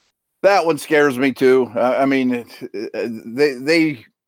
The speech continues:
they had to get somebody, and they also added Awuzie, who I like, but they've invested a lot in these defensive linemen and corners the last two off seasons and didn't have much to show for it so far.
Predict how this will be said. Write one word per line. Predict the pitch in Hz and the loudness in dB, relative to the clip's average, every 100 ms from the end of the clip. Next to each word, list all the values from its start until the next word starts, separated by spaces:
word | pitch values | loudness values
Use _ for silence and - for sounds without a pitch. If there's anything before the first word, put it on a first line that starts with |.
| _ _ | _ _
they | 139 170 | -2 0
had | 170 175 | 2 0
to | 151 | -2
get | 151 - | -4 -2
somebody, | 156 156 151 151 156 151 | -2 0 2 0 -2 -6
and | 135 | -2
they | 131 | 0
also | 135 135 139 | 2 0 0
added | 127 123 | 0 0
Awuzie, | 120 117 139 127 135 131 131 | 0 2 0 0 0 2 2
who | 135 123 | 2 2
I | 120 | 2
like, | 120 123 127 - | 0 0 -4 -8
but | 117 | -6
they've | 170 196 | -2 -4
invested | 131 123 135 120 | -2 -2 -4 -8
a | 101 | -6
lot | 98 120 120 | -2 -2 -2
in | 104 95 | -6 -8
these | 98 95 - _ _ _ - | -10 -12 -18 _ _ _ -6
defensive | 151 165 131 123 | -2 0 -2 -4
linemen | 110 120 123 123 117 110 | 0 0 2 0 0 -2
and | 95 | -4
corners | - 131 127 113 98 | 0 2 2 0 -4
the | 104 | -2
last | 107 107 - | 0 0 -2
two | 120 110 | -2 0
off | 104 | 0
seasons | - 110 110 98 104 98 | -2 -8 -6 -6 -8 -6
and | 95 95 87 - | -8 -8 -12 -6
didn't | 139 | -2
have | 123 | 0
much | 120 - | -2 -4
to | |
show | - 113 | -6 -4
for | 117 90 78 | -4 -6 -8
it | |
so | - 69 | -10 -14
far. | - 69 - | -12 -14 -16